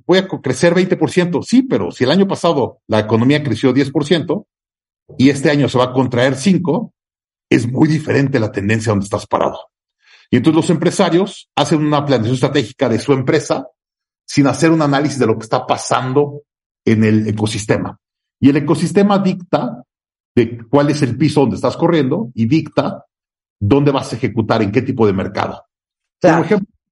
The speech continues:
Speaker 1: el año pasado, en todas las planeaciones estratégicas, recomendábamos crecimiento y estamos viendo cómo crecer el negocio. Este año, yo le digo a todos los empresarios, en vez de poner como prioridad el crecimiento, tienes como prioridad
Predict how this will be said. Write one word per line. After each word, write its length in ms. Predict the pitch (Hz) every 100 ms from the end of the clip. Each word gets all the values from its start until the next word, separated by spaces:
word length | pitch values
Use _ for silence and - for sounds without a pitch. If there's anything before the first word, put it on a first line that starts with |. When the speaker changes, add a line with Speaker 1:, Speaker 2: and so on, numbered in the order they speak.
| _ _ _ _
Speaker 1:
el 140 | 131
año 200 | 180 220
pasado, 520 | 202 - 170 170 214 -
en 160 | 120 120
todas 120 | 196
las 80 | 190
planeaciones 260 | 143 165 147
estratégicas, 640 | 156 147 143 208 226 -
recomendábamos 600 | 120 113 123 123 165 135
crecimiento 720 | - - - 127 151 156 277 - _ _ _
y 60 | 117
estamos 400 | 110 160 156 113
viendo 280 | 147 151 147
cómo 220 | 147 143
crecer 480 | 127 113 - 139 139
el 160 | 123 110
negocio. 400 | 107 101 - - _ _ _ _ _ _ -
Este 320 | 180 175 196
año, 340 | 190 226 262 - - _ _ -
yo 160 | 143
le 100 | 156
digo 140 | 151 156
a 20 |
todos 100 | 156
los 80 | 139
empresarios, 680 | 113 113 127 120 - - _ _ _ _ _ _ _ _
en 140 | 131 147
vez 140 | 196
de 60 | 202
poner 260 | 165 175
como 220 | 175 160 147
prioridad 340 | 127 127 143
el 80 | 143
crecimiento, 640 | 120 - 120 143 208 214 - -
tienes 180 | 135
como 300 | 135 127 113
prioridad 600 | 113 117 113 131 190 -